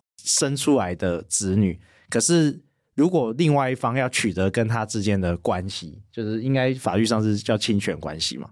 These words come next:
对，那可能他在认定啊，或者是等等会跑一些时间。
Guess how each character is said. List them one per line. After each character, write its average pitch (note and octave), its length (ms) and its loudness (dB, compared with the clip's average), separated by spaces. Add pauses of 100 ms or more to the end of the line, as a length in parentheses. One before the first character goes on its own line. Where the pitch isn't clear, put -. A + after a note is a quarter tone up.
(380)
对， G2 180 0
那 C#3+ 180 0
可 - 160 -6
能 G2+ 100 0
他 A#2+ 160 -2
在 A#2+ 220 0
认 A#2+ 300 -2
定 G#2+ 200 0
啊， F#2 140 0
或 A2 140 2
者 G2 80 2
是 A2+ 180 2 (160)
等 G#2 160 0
等 F#2+ 180 0
会 A2+ 140 0
跑 F#2 300 0
一 G2 40 2
些 G2+ 320 0 (140)
时 E2 380 -2
间。 F#2 220 -2